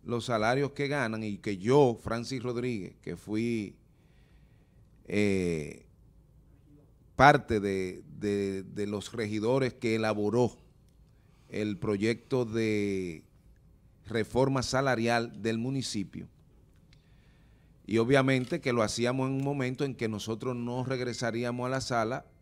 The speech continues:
y no nos beneficiaría a quienes lo elaboramos. Partiendo de ahí, la labor de un regidor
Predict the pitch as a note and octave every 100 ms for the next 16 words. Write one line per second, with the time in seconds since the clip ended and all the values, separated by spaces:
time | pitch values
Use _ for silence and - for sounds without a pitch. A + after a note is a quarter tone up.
0 | _ B2 G#2+ A2+ A#2 A2 A2+ G#2+ A#2 G#2
1 | G#2 G2 G#2+ G#2+ F#2 - - - - -
2 | G2 F#2 G#2+ G2+ G2+ G2 G2 G2 G2 F#2+
3 | B2+ G#3 E3+ G2 - - - _ - -
4 | - - - - - - - - - -
5 | C#3 C3+ E3+ A3 A3+ G#3 D3 C3 A#2+ -
6 | - - - - - - B2+ D3+ C#3+ C#3
7 | G#3+ G3+ G3 F3+ F3+ D#3+ C3 A2+ G2 -